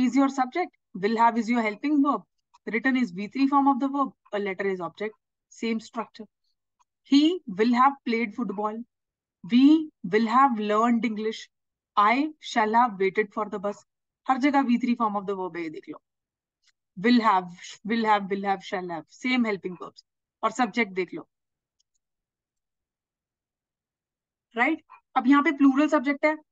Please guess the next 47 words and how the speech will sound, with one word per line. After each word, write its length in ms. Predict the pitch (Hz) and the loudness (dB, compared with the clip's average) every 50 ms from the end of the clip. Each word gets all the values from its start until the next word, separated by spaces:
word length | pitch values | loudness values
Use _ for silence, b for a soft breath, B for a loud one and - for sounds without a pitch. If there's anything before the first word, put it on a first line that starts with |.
| _ _ | _ _
तो 120 | 226 220 | -4 -4
भी 120 | 214 233 254 | -2 -2 -2
सेम 240 | - 269 262 254 247 | -2 -4 -4 -4 -6
है, 80 | 254 254 - _ _ _ _ _ _ _ _ _ _ | -8 -8 -12 _ _ _ _ _ _ _ _ _ _
सिंगुलर 300 | - 254 247 277 294 302 - | -2 2 4 4 4 4 2
सब्जेक्ट 380 | 285 269 226 277 277 277 - | 0 -2 -2 -2 -2 -2 -4
है 100 | 277 277 269 - | -6 -8 -6 -6
तो 100 | 220 190 | -6 -6
भी 120 | 185 196 202 | -6 -8 -8
सेम 240 | 202 214 208 196 196 | -8 -6 -8 -6 -8
है, 60 | 202 - _ _ _ _ _ _ _ _ _ _ _ _ _ | -12 -14 _ _ _ _ _ _ _ _ _ _ _ _ _
वर्ब 260 | 190 214 247 262 - - | 0 2 2 2 2 0
की 100 | 302 294 | 0 0
एक 140 | 294 277 285 | 0 2 2
ही 80 | 302 | 2
फॉर्म 200 | 277 302 277 254 254 | 2 2 0 2 2
यूज 220 | 254 247 233 202 | 0 0 0 0
होगी 260 | 220 220 208 233 302 320 - - | -2 -4 -2 -2 -4 -4 -4 -10
वी 160 | 190 208 196 | -10 -10 -10
थ्री, 220 | 156 - - 302 - _ _ _ _ _ _ _ _ _ _ _ _ _ _ _ _ _ _ _ _ _ _ _ _ _ | -10 -12 -16 -18 -20 _ _ _ _ _ _ _ _ _ _ _ _ _ _ _ _ _ _ _ _ _ _ _ _ _
राइट? 340 | - 208 208 294 349 - - _ _ _ _ _ _ _ _ _ _ _ _ _ _ _ _ _ _ _ _ - | -2 0 0 0 0 -6 -10 _ _ _ _ _ _ _ _ _ _ _ _ _ _ _ _ _ _ _ _ -2
नेगेटिव 360 | 220 240 247 240 277 269 339 | 0 0 2 2 0 0 0
बनाना 320 | 285 320 302 302 285 285 302 | 0 2 2 2 2 2 2
इसको 240 | 302 285 - 320 | -2 -2 -4 -6
तो 100 | 302 320 | -6 -4
क्या 160 | 302 302 294 277 | -2 2 4 4
होगा, 220 | 277 262 339 381 - _ _ _ _ _ _ - | 4 2 -2 -6 -6 _ _ _ _ _ _ -8
यहाँ 180 | 214 233 233 233 233 | -4 -2 -2 0 0
पे 80 | 277 269 | 0 -2
हेल्पिंग 320 | 240 220 - - 233 233 | -2 -2 -4 -6 -8 -4
वर्ब 180 | 214 240 233 - - | -2 -2 -4 -4 -6
के 80 | 262 | -4
बाद 300 | 220 262 285 359 359 _ _ - 185 190 | -2 0 0 0 -2 _ _ -12 -6 -2
not 220 | 185 190 196 - | -2 -2 -2 -2
ऐड 160 | 214 214 196 - - | -4 -4 -4 -6 -12
कर 120 | 214 208 | -14 -12
दो। 140 | 190 214 - _ _ _ _ _ _ _ _ _ _ _ | -12 -16 -20 _ _ _ _ _ _ _ _ _ _ _
She 260 | - - - - 294 302 320 294 226 | -12 -8 -2 2 4 4 6 4 2
will 160 | 262 254 262 254 277 | 0 0 2 2 2
have 180 | 285 269 254 | 2 2 0
written 220 | 269 277 285 277 277 | -2 0 0 2 2
a 80 | 277 262 | 2 2
letter 240 | 247 233 - 277 | 0 -2 -4 -4
का 80 | 277 277 | -2 -2
क्या 160 | 277 277 262 | 0 0 0
हो 80 | 254 254 | 0 0
जाएगा, 200 | 247 277 285 | -2 -4 -6